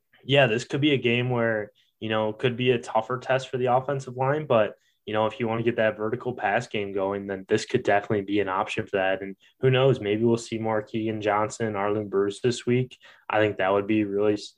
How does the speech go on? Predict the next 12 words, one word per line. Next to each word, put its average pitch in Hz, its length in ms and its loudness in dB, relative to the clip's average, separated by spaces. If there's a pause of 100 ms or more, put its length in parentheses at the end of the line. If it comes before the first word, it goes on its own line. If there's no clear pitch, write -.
something 104 340 -4
fascinating. 104 500 0
I'd 98 120 -4
love, 104 240 4 (320)
you 113 100 0
know, 110 60 4
I 107 40 0
personally, 151 460 4
I'd 117 80 0
like 117 220 2
to - 80 -8
see 107 460 -6